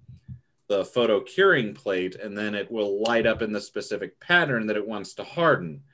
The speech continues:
And then once it's hardened, it'll raise up off of that and lower back down until, uh, and then it'll just do that layer by layer,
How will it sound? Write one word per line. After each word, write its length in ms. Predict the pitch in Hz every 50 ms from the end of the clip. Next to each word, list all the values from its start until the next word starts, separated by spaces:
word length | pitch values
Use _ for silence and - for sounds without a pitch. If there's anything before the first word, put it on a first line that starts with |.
| _ _ _ _ _ _ -
And 120 | 98 98
then 420 | 92 107 104 104 104 104 113 107 117
once 260 | 117 107 101 - 107
it's 160 | 92 87 -
hardened, 420 | - 156 165 160 147 120 113 107 107
it'll 240 | 101 98 98 98
raise 400 | 95 92 98 95 92 92 92 95
up 300 | 117 139 165 170 170 - - -
off 320 | 110 110 113 113 113 -
of 80 | 120 110
that 400 | 131 143 143 143 143 139 143 -
and 180 | - 110 104 101
lower 360 | 101 107 113 117 113 113 113
back 360 | 110 120 113 110 110 110 -
down 540 | - 131 131 123 113 104 101 101 107 110 110 - _ _ _ _ _ _ _ _ -
until, 840 | - - 117 110 104 98 - - - 113 104 101 98 98 98 95 95
uh, 400 | 95 95 95 92 90 90 87 87 - _ _ _ _ _ _ _ _ _ _ _ _ _ _ -
and 160 | 104 101 101 101
then 400 | 104 104 101 98 98 101 104 - -
it'll 200 | 104 110 104 101 98
just 260 | 110 104 - - -
do 140 | 131 127 117
that 260 | 113 107 104 - 95
layer 400 | 101 104 117 120 135 139 135 131
by 280 | 135 131 113 110 107
layer, 640 | 104 107 113 123 120 113 98 92 92 92 95 -